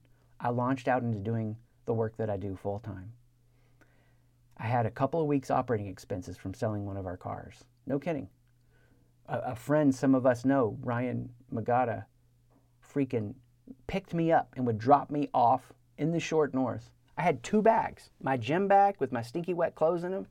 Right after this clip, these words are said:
and my work bag. And I'm literally, like, walking to different businesses in the short north. And, and that's, like, how it all started. Well, one of the things that gave me confidence was that, hey, my family is secure from a housing standpoint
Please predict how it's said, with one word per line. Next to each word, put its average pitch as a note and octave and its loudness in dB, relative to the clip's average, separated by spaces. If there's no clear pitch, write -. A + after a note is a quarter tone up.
and B2+ -4
my C#3 0
work F#3+ 0
bag. - -8
And C#3 -4
I'm F#3+ 4
literally, F#3+ 6
like, A#2+ 2
walking C3 6
to B2+ -6
different B2 -4
businesses C#3 -2
in B2 -2
the A#2 -4
short D3+ -2
north. D3 -4
And, C3 -6
and C#3 -4
that's, E3 0
like, D#3 2
how D#3 4
it D3 6
all C#3 0
started. D#3 -4
Well, D#3 -2
one A3+ 2
of D4+ -4
the D#3+ -12
things F#3 -10
that - -12
gave D#3 -10
me D3+ -4
confidence G3 -12
was - -6
that, - -2
hey, C3 -4
my A2+ -6
family C#3 -4
is F#2+ -10
secure - -6
from - -10
a F#2 -12
housing A#2 -6
standpoint - -14